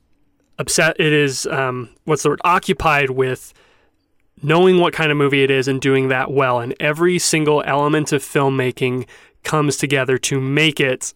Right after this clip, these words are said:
a masterpiece, even though it's not about something, like, super heavy that speaks to the human condition. Um, so I think it's just this immaculate combination of all those parts that make up an even greater whole.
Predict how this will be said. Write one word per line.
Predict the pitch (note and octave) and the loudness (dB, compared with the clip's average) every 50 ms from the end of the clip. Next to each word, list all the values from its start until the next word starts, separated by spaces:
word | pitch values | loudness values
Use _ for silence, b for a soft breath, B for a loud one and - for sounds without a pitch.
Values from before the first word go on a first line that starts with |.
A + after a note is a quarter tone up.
| _ - | _ -6
a | D#3 | -4
masterpiece, | C#3+ C#3+ C#3+ C#3 C3 - - D3 C3 - C#3+ C#3 C3 B2 - - - | -2 -2 -2 -2 -4 -2 -4 -4 -2 -2 -2 -2 -2 -2 -4 -6 -4
even | E3 D#3 D3+ D3 C#3+ C#3 | -2 0 0 2 2 2
though | C#3 C#3 C3+ C3+ C#3 | 2 2 2 2 2
it's | - - C3+ - - | 0 0 -2 -2 -2
not | C3+ C3 B2+ B2+ B2+ B2+ - - - B B B B B B B B B _ _ - | -2 -2 0 0 0 -2 -4 -8 -12 B B B B B B B B B _ _ -8
about | C#3 A#2+ - C3+ C3 C3 - - | -4 0 0 2 2 2 0 -2
something, | - - D3 C3+ C3 - C#3 C3 B2+ B2+ B2+ | -2 -2 -2 -2 -2 -2 -2 0 0 0 -2
like, | B2+ B2+ B2+ B2+ B2 - - b b b b b b b _ | 0 0 -2 -2 -4 -6 -12 b b b b b b b _
super | - - - - G3+ - - F3 | -4 -2 0 0 2 2 2 0
heavy | A#2+ E3 F3 D#3+ D3 C#3+ C#3 | 2 2 0 2 2 2 2
that | C3 C3+ B2+ | 0 0 -2
speaks | - - D#3+ D3 - | -2 -2 -2 -2 -2
to | - D3 | -2 -2
the | C#3+ C3 | 0 0
human | - D#3 D3+ C3+ C3 | 0 0 0 0 -2
condition. | C3 - C#3 C3+ C#3+ C#3+ C3+ - - C3+ B2+ B2 A#2 B B B B B B B B B B _ - | -4 -6 -4 -2 0 0 0 0 0 -2 -4 -4 -8 B B B B B B B B B B _ -2
Um, | C#3+ C3+ C3 B2+ B2 B2 - - | 0 0 0 -2 -4 -6 -8 -6
so | - - | -2 0
I | D#3+ C#3+ C3+ | 0 2 2
think | - E3 D3 | 0 0 -2
it's | D3+ C#3+ - - | -2 -2 -2 -2
just | - D3 - - - - - _ _ | -2 -2 -2 -4 -6 -10 -16 _ _
this | - C3+ C3 D3 C3+ - - - - - _ | -12 -4 -2 -2 -2 -2 -4 -8 -10 -12 _
immaculate | - D#3 C3+ C3 C3 C#3 C#3+ D3+ D#3 D#3+ - - D#3 D3 C#3 - | -6 -6 -4 -4 -2 -2 0 0 0 0 0 0 0 0 0 -2
combination | - D3 C#3 C3 C3+ C#3 C#3+ C#3+ C3+ - D#3 | -2 -2 -2 0 0 0 0 0 0 0 0
of | C#3 B2+ C3 | 0 -2 -2
all | - - C#3 C#3 C#3 C3+ | -2 0 0 2 2 2
those | C3+ C#3 C3+ C3 B2+ B2 - - - - _ _ _ _ - | 2 2 2 2 2 0 -2 -6 -6 -8 _ _ _ _ -4
parts | - D#3 C3+ C3+ C3+ - - | -2 0 2 2 0 0 -2
that | - D3+ C#3 | -4 -4 -2
make | C3+ C#3+ C#3 C3+ - | -2 -2 -2 0 0
up | C#3+ C#3 - | -2 -2 -2
an | C#3 C3+ | -2 -2
even | C3+ C3+ C3+ C3 | 0 -2 -2 -2
greater | C3 C3+ C3 C3 B2+ B2 G#2+ | 0 0 0 0 0 0 0
whole. | C3 C#3 C3+ C3+ C3+ C3 | 0 0 0 0 0 -2